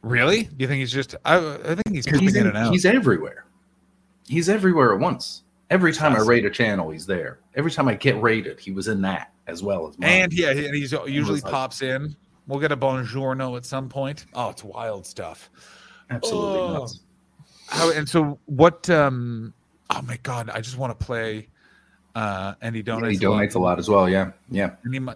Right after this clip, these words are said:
Speaker 1: he must have a rig. Nice.
Speaker 2: Yeah, I bet his computer's beautiful.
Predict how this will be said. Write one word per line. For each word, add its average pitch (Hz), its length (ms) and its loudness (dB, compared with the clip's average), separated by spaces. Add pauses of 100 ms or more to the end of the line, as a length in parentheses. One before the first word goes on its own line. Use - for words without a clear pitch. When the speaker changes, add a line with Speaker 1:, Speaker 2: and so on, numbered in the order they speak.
Speaker 1:
he - 60 -20
must 139 180 -6
have 131 120 -4
a 107 60 -6
rig. 92 520 -10 (520)
Nice. 98 720 -8 (220)
Speaker 2:
Yeah, 78 340 -4
I 110 60 -4
bet 101 100 0
his 90 140 -6
computer's 82 320 -10
beautiful. 85 440 -8